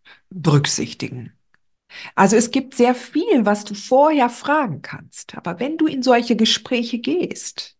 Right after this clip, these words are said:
ja, dann mach dir auch klar, dass du auf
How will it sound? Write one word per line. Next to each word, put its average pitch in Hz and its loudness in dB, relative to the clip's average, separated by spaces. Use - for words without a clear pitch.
ja, 233 -8
dann 226 2
mach 247 2
dir 320 2
auch 226 -2
klar, 220 -4
dass 214 4
du 262 2
auf - 0